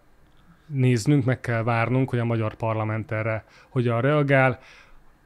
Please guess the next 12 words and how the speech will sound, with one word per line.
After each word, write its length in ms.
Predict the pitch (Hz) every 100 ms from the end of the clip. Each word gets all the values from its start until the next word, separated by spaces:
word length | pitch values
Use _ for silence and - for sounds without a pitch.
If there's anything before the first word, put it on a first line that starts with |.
| _
Attól 400 | 165 - 180 151
függ, 480 | - - 147 135 127
és 140 | 131
ez 60 | 131
egy 100 | 139
nagyon, 640 | 135 139 135 131 123 120 92 _ _ - - - - _ -
ez 120 | 131
egy 80 | 131
nagyon, 460 | 131 135 127 123 120
ö, 220 | 120 117 104 - _ _ _ _ _ _ _ _
széles 800 | - - - 139 127 117 - - - _ _ _ _ _ -
mesdje, 560 | 131 117 113 135 131